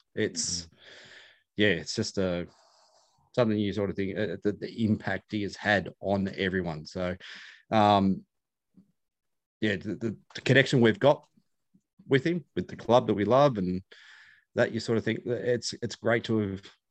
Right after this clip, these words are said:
Speaker 1: shared something with him. We're, unfortunately, we, he never got to see the, see us take the Holy Grail. Um, it got close, but yeah, it would,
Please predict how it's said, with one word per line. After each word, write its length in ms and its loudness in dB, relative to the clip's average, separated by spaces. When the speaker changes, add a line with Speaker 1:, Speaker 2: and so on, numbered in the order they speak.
Speaker 1:
shared 320 2
something 240 2
with 160 2
him. 200 2
We're, 220 2
unfortunately, 680 0
we, 80 -8
he 260 0
never 220 -2
got 140 -2
to 80 -8
see 220 2
the, 320 4
see 180 6
us 120 4
take 180 2
the 80 -4
Holy 160 4
Grail. 320 6
Um, 580 -2
it 160 -4
got 240 0
close, 380 4
but 220 0
yeah, 220 0
it 60 2
would, 340 -4